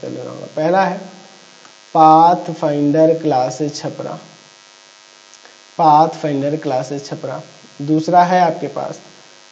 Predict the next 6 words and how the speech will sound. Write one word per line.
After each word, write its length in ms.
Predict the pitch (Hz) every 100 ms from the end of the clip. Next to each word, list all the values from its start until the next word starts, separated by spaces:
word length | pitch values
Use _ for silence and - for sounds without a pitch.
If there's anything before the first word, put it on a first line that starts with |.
| _
भारती 840 | 151 160 165 170 170 165 - 202 196
भवन, 340 | 170 175 135 127 - - _ _ _ _ _ _ _ _ _ _ _
भारती 640 | 156 160 160 160 165 196 185
भवन, 320 | 165 160 131 - - - - - _ _ _ - - - _ -
रविकांत 960 | 156 165 160 165 165 175 180 185 170 160
सर, 300 | - 156